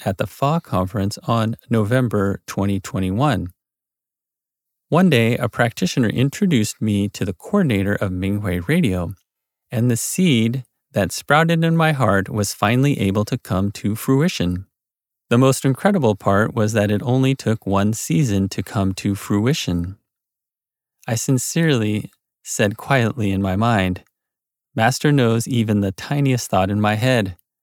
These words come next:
Thank you, Master. Thank you, Master." After sharing at the Fa Conference, I was honored to join in the translating and correcting efforts for two English books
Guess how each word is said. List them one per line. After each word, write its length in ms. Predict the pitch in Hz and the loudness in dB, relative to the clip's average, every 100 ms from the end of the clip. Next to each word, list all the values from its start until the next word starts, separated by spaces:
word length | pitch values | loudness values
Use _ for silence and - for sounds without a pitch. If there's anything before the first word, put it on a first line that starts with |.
| _ _ | _ _
Thank 340 | - 131 131 | -2 0 0
you, 220 | 110 101 95 | 0 2 2
Master. 560 | 98 98 - 101 92 | 0 -2 -2 -4 -6
Thank 340 | - - 143 107 | -2 0 0 2
you, 100 | 90 | 0
Master." 640 | 90 87 - 90 85 85 _ _ _ _ _ _ _ _ _ _ _ _ _ _ _ _ _ _ - | 0 -2 -4 -4 -4 -6 _ _ _ _ _ _ _ _ _ _ _ _ _ _ _ _ _ _ -4
After 240 | 151 247 | 0 2
sharing 500 | - - 117 107 107 | 2 2 4 4 0
at 120 | 104 | -2
the 60 | - | -4
Fa 280 | - 117 92 | 2 2 2
Conference, 600 | - 135 123 92 90 - _ _ | 0 -2 0 -4 -4 -10 _ _
I 60 | 123 | -2
was 160 | 131 | -2
honored 500 | - 127 165 101 98 | 0 2 2 0 -2
to 120 | - | -6
join 460 | 101 104 117 98 92 | -4 0 0 0 -2
in 180 | 107 101 | -2 -4
the 60 | |
translating 680 | 98 - 139 147 101 95 107 | -4 -2 -2 0 -2 -2 -4
and 220 | 110 107 104 | -4 -6 -4
correcting 680 | - 110 156 - 98 101 | -2 0 -2 -2 -2 0
efforts 460 | 131 147 - 98 - - | 0 -2 -2 -6 -6 -14
for 260 | - 104 | -6 -6
two 340 | - - 156 - | -4 -2 0 0
English 400 | 139 170 117 - | 0 2 2 0
books 400 | - 101 101 - | -2 0 0 -6